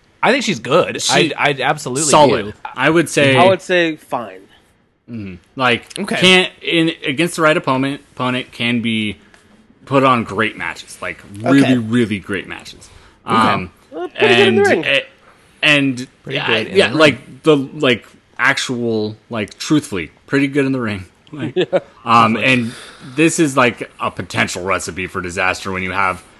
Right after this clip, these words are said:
Speaker 2: someone who is, like, kinda matches the level of their opponent with someone who tries to do too much.
Speaker 1: Yeah, it's true. Historically, people who are pretty good in the ring don't carry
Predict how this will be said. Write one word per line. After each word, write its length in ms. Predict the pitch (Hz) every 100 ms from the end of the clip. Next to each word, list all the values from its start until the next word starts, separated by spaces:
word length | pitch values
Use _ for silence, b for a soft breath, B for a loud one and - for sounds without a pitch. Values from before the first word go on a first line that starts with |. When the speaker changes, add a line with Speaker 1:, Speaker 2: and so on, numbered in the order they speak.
| b b b b _
Speaker 2:
someone 600 | - - 117 113 113 107
who 640 | 107 110 104 98 92 92 - b b b b b _ _ -
is, 260 | 120 101
like, 280 | 107 98 90
kinda 340 | 123 127 113 101
matches 560 | 107 113 - 123 -
the 300 | 123 110 110 87
level 320 | 113 107 107
of 120 | 110 98
their 140 | 104
opponent 480 | 95 104 107 123 143 - b b _
with 260 | 95 113 -
someone 340 | 120 117 113
who 140 | 107
tries 580 | 104 - 101 101 110 - - - - - -
to 120 | 107
do 720 | 90 - 104 101 101 101 101 98
too 240 | - 120
much. 480 | 120 143 - - - - - -
Speaker 1:
Yeah, 340 | 143 156 165
it's 120 | 165
true. 160 | - 156
Historically, 600 | 165 156 196 220 233 233
people 280 | 214 214 202
who 80 | 196
are 60 |
pretty 300 | - - 190
good 160 | 175 180
in 80 | 170
the 100 | 151
ring 280 | 147 143 131
don't 240 | 135 131 _ _ _ _ _
carry 640 | - 151 139 131 123 117